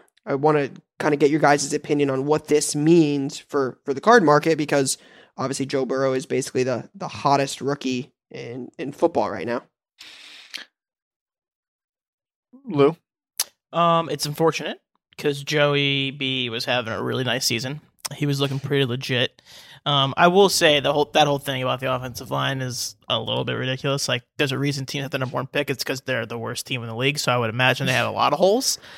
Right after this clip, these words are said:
Speaker 3: Um,
Speaker 1: Yeah,
Speaker 3: s-,
Speaker 1: fair.
Speaker 3: so that's unfortunate, but partially unavoidable. Um, I, it also f-, seems like it came out worse than people thought. People thought it might have been just the A C L, but I guess it was A C L and M C L, which is a real bummer.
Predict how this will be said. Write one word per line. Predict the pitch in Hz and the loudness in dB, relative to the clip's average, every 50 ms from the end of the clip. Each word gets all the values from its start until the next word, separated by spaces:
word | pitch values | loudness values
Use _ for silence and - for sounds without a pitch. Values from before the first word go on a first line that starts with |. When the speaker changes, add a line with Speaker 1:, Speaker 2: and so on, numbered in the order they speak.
| - - - - | -20 -20 -20 -10
Speaker 3:
Um, | - - 151 139 123 123 117 104 110 110 - | -4 -2 0 0 0 -2 -2 -4 -8 -10 -14
Speaker 1:
Yeah, | 95 - 147 135 135 - - - - | -14 -12 -10 -10 -8 -8 -10 -10 -12
Speaker 3:
s-, | - - - - - - - | -10 -8 -6 -6 -6 -6 -6
Speaker 1:
fair. | - 156 151 | -4 -2 -2
Speaker 3:
so | 143 139 - 151 143 135 127 113 - | 0 2 4 4 4 2 0 0 2
that's | 160 165 170 - | 2 2 2 2
unfortunate, | 170 151 - - 147 143 139 - 147 135 131 | -2 -8 -6 -4 -4 -4 -4 -6 -8 -8 -4
but | - 143 139 - - _ _ _ _ _ _ - | -2 -2 -2 -2 -6 _ _ _ _ _ _ -6
partially | - 160 147 143 - - 143 135 | -2 0 0 0 0 -4 -6 -4
unavoidable. | 127 127 135 127 127 127 127 127 120 117 123 113 104 _ _ _ _ _ _ - - _ | -6 -6 -6 -6 -4 -4 -4 -6 -6 -8 -8 -10 -10 _ _ _ _ _ _ -20 -20 _
Um, | - - 135 135 131 131 131 127 123 127 - - _ _ _ _ _ _ _ _ _ _ _ _ _ _ - - _ _ - - | -8 -6 -4 -2 -2 -2 -4 -4 -6 -8 -12 -18 _ _ _ _ _ _ _ _ _ _ _ _ _ _ -12 -12 _ _ -14 -14
I, | - - _ _ - | -14 -14 _ _ 2
it | - 160 | 4 6
also | 165 185 190 - - 185 | 6 6 4 2 0 -2
f-, | 156 - - - _ | -2 -4 -8 -10 _
seems | - - 160 156 147 | -6 -6 -4 -4 -6
like | 147 143 | -6 -6
it | 135 135 - | -6 -8 -8
came | - 151 143 143 | -8 -6 -4 -4
out | 127 120 113 135 | -4 -4 -6 -6
worse | 139 147 156 160 151 - | -4 -2 -2 -2 -2 -4
than | 156 143 | -6 -8
people | - 139 - - | -10 -10 -10 -10
thought. | 123 - 127 120 117 120 - - - | -6 -2 0 2 2 2 2 0 -2
People | - 139 139 | -6 -6 -4
thought | 139 139 131 127 | -2 -2 -2 -2
it | 123 123 | -2 -2
might | 131 127 | -4 -4
have | 123 - | -6 -6
been | 127 120 127 | -8 -10 -8
just | - 135 127 - | -8 -8 -6 -6
the | - 131 123 | -4 -4 -4
A | 120 | -4
C | - - 131 | -4 -4 -4
L, | 123 123 113 110 | -4 -4 -4 -4
but | 113 123 113 - - | -4 -2 -2 -2 -2
I | - | -4
guess | 139 147 127 - - | -4 -4 -6 -6 -6
it | 127 | -6
was | 113 113 107 | -6 -6 -6
A | - - 123 | -6 -6 -6
C | 135 - - | -6 -6 -6
L | 123 - - | -6 -6 -6
and | 113 120 131 151 | -6 -6 -4 -2
M | 156 160 | -2 -2
C | 165 - 170 165 | -2 -2 -2 -2
L, | 170 175 180 156 | 0 0 0 -2
which | - - | -2 -4
is | - 98 - - - - - - | -8 -14 -14 -12 -14 -14 -14 -14
a | - 113 | -14 -12
real | 92 117 127 120 110 | -10 -8 -8 -8 -8
bummer. | - 107 104 98 92 135 156 | -8 -10 -10 -8 -8 -8 -10